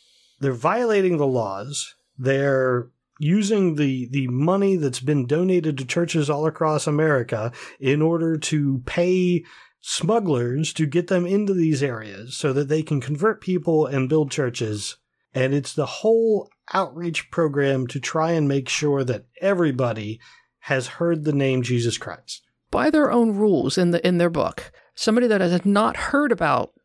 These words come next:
Speaker 2: Jesus Christ does not go to hell. But as soon as they hear about it, as, if they don't follow him, then they're damned to, to hell. Is that correct?
Speaker 1: It, it depends on what dogma you follow. That's definitely the Catholic view.
Speaker 2: O-, okay.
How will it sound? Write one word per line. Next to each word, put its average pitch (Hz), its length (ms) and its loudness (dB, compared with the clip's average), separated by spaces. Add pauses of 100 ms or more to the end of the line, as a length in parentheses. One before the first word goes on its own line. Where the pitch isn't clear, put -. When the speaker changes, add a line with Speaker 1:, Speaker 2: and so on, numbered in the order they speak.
(100)
Speaker 2:
Jesus 156 300 0
Christ - 420 -4 (300)
does 202 200 2
not 196 180 -2
go 170 140 4
to 151 80 2
hell. 147 360 -2 (340)
But 170 180 0
as 160 120 -2
soon 226 160 2
as 254 120 2
they 269 80 2
hear 339 320 0
about 110 320 2
it, 101 160 -10 (220)
as, 165 220 -2
if 180 100 0
they 185 80 4
don't 214 220 0
follow 233 360 2
him, 135 380 -2 (300)
then 190 220 2
they're 175 280 4 (460)
damned 160 320 0 (100)
to, 139 360 0 (480)
to 165 140 0
hell. 139 360 0
Is 151 100 -6
that 170 140 0
correct? 226 380 -2 (260)
Speaker 1:
It, 254 120 -6
it - 80 -4
depends 269 360 0
on 233 140 2
what 202 180 0
dogma 165 320 2
you 165 140 0
follow. 165 300 2
That's 156 200 0
definitely 156 600 0
the 135 120 0
Catholic 156 520 -2 (280)
view. 175 400 0 (140)
Speaker 2:
O-, 156 100 0 (400)
okay. 175 300 0